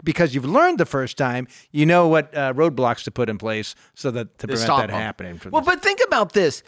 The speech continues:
Speaker 2: So it's hard enough in the U S where you can audit these books that we could go through a list of companies that have cooked their books and blew up, right?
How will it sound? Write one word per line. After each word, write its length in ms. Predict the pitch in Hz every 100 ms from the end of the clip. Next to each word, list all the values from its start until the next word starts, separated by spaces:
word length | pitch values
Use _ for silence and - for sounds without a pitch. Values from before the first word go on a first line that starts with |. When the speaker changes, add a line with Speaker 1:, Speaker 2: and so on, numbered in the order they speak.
| - -
Speaker 2:
So 260 | 262 247 -
it's 220 | 339 -
hard 240 | 247 220
enough 280 | 190 214 240
in 80 | 160
the 80 | 151
U 280 | 170 190 180
S 300 | 123 120 -
where 320 | 160 147 131 _ _ _ _ _ _ 139
you 140 | 165
can 140 | 180 160 -
audit 400 | 180 262 - -
these 220 | 123 101
books 380 | - 117 90 -
that 300 | 139 131 - _ _ -
we 160 | 165
could 160 | - 143
go 120 | 160
through 200 | - 156
a 40 |
list 280 | 135 151 -
of 100 | 127
companies 560 | - 135 - 127 123 110
that 300 | 123 113 107 _ _ _ _ _ -
have 180 | 143 131
cooked 240 | 156 -
their 120 | 143
books 340 | 110 127 110 -
and 140 | 120
blew 220 | 113 120 101
up, 240 | 82 - _ _ _ _ _ _ -
right? 260 | 110 131